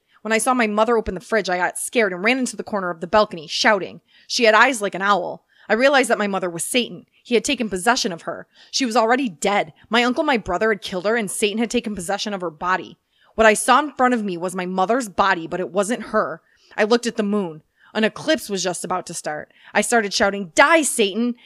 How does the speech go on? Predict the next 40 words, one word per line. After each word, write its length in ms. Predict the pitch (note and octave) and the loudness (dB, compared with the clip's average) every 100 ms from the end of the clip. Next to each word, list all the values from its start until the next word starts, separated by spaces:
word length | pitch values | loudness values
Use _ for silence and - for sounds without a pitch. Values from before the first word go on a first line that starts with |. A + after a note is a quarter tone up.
| - | -6
and 120 | G#3+ | 0
I 80 | G#3+ | 0
kept 180 | C4+ G#3+ | 0 -4
repeating 380 | F#3+ F4 D#4 G3 | -2 4 4 2
it 120 | - | 2
over 240 | D#4 A#3+ G#3+ | 2 2 2
and 80 | |
over. 340 | B3 F3 - - _ _ _ | 2 0 -6 -14 _ _ _
Then 140 | B3 C4 | 2 4
I 80 | |
grabbed 360 | A#3+ G#3+ C#4 C4 | 4 6 6 6
him 80 | C4 | 2
by 100 | A3+ | 2
the 120 | G#3 | 2
legs 360 | F#3+ A#3+ E3 G3 | 4 4 4 -4
and 100 | F3+ | -6
I 80 | |
threw 340 | E3+ - D#4+ F4 | -10 -2 2 4
him 100 | A3+ | 2
out. 240 | F3 D#3 _ _ _ _ - | -2 -6 _ _ _ _ -8
He 80 | |
looked 240 | C#4 E4 D#4 | 0 0 2
like 140 | B3+ | 0
a 60 | F#3+ | -2
dummy. 560 | D#3+ B3 G#3+ C#3+ F3 _ _ - | 0 0 0 -6 -18 _ _ -2
I 120 | B3 | 2
know 180 | C#4 F4 | 2 2
she 180 | C#4+ | 0
died 220 | A#3 G3+ F#3 | 4 2 2
first. 500 | A#3 F#3+ - - - _ | -2 -2 -4 -14 -18 _
Maybe 220 | B3 C#4 C4 | -2 0 -2
Satan 340 | - D4+ A#3+ | -2 0 -2
came 260 | A3+ B3 G#3+ | -2 0 4
out 220 | G#3 G#3 | 4 2
of 120 | F#3 | -2
her 260 | G#3 F#3+ F#3 | -2 -2 -2
while 340 | F3+ G#3 G#3 | 4 6 6
she 180 | A3 A#3+ | 4 -2
was 180 | G3 F3 | -4 -2
falling. 420 | G#3+ F#3+ C3+ C#3 | 0 0 -2 -14